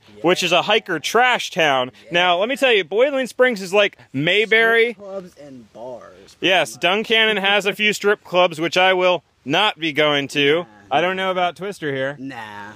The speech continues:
Speaker 2: no. I, I could, I, it's probably some, like,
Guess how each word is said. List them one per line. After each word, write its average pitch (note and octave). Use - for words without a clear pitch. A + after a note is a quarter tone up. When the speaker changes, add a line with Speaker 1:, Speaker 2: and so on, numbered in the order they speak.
Speaker 2:
no. C3
I, E3
I F3
could, G3+
I, F3
it's F3+
probably A3
some, F#3
like, C#3+